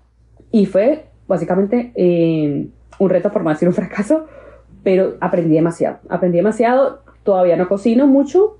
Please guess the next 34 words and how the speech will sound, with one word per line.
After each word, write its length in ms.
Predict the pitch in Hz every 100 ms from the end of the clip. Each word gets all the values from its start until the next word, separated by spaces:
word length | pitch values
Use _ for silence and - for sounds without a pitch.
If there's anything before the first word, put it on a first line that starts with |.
| -
eh, 500 | 190 196 190 180 -
pero 120 | 202
me 100 | 196
tocaba 260 | 185 - 196
cocinar. 280 | 294 330 349
Me 120 | 240
intoxiqué 680 | 208 202 190 - 175 180 -
par 200 | 214 202
veces 260 | 208 220
en 100 | 226
Panamá, 520 | 202 185 165 214 254 247
par 140 | 190
veces 260 | 180 202 196
en, 280 | 185 165 - _ _ -
en 120 | 175
Suiza, 600 | 220 262 254 277 294 294 - _ _
eh, 340 | 180 175 175 -
sigo 300 | 214 170 170
viva, 520 | 233 262 285 302 240 214
<laughs> 180 | 214 -
pero 460 | 202 180 180 175 -
digamos 380 | 202 190 185 -
que 100 | 226
es 180 | 220
parte 280 | - 214 208
del 100 | 233
aprendizaje 720 | 233 233 202 180 175 180 302 - _ _ _
y 40 | 190
es 40 |
donde 160 | 202 233
les 200 | 180 165
digo, 300 | 190 170 -
esto 380 | 175 - 208
es 360 | 208 208 214 -